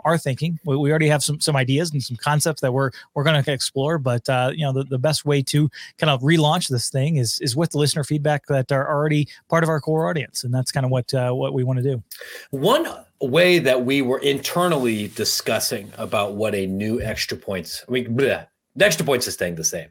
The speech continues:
Speaker 2: a new Going for Two might look like, would be to make it less of a conversation between Brian and I, and to make it much more interview or expert focused, maybe even on things that are not a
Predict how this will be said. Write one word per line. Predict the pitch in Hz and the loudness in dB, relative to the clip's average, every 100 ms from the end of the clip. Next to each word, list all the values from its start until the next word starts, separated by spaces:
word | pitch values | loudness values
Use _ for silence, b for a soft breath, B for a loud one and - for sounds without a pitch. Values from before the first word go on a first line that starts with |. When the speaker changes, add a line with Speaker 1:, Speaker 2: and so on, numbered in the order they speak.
| - | -4
Speaker 2:
a | |
new | 139 165 | 0 2
Going | 127 131 123 | 2 2 2
for | - 123 | -2 -8
Two | - 214 - _ - | -2 -2 -2 _ -8
might | 101 104 | -6 -2
look | 156 160 | -2 -2
like, | 92 85 - B B B - | -6 -6 -14 B B B 0
would | 156 - | 0 2
be | 151 156 151 - B B - | 2 2 2 -2 B B -4
to | 165 | 2
make | 165 180 160 | 4 4 2
it | 135 | 0
less | 127 196 214 | 2 2 2
of | 175 | 0
a | 160 | 0
conversation | 151 143 131 - 127 120 113 | 0 -2 -2 -2 0 0 -4
between | 104 - 110 | -8 -8 -8
Brian | 95 98 98 95 | -4 -4 -2 -4
and | 87 | -4
I, | 82 80 82 | -6 -8 -12
and | 110 98 - | -8 -8 -6
to | 156 | -4
make | 139 139 131 | -2 -2 -4
it | 104 | -2
much | 123 - | -4 -2
more | 131 - | -4 -2
interview | 117 113 107 107 107 | -2 -2 -4 -6 -6
or | 101 95 - | -4 -6 -6
expert | 104 - - 95 | -10 -10 -8 -10
focused, | - 90 90 82 - - 110 | -8 -12 -12 -10 -8 -8 -14
maybe | - 113 135 135 | -10 -2 0 0
even | 127 120 117 | -2 0 0
on | 107 | 0
things | 110 101 101 | -2 -4 -2
that | 98 98 | -2 -4
are | 110 101 90 _ b b b _ _ | -6 -4 -6 _ b b b _ _
not | 156 185 180 - - | 2 4 2 -2 -4
a | 156 | -4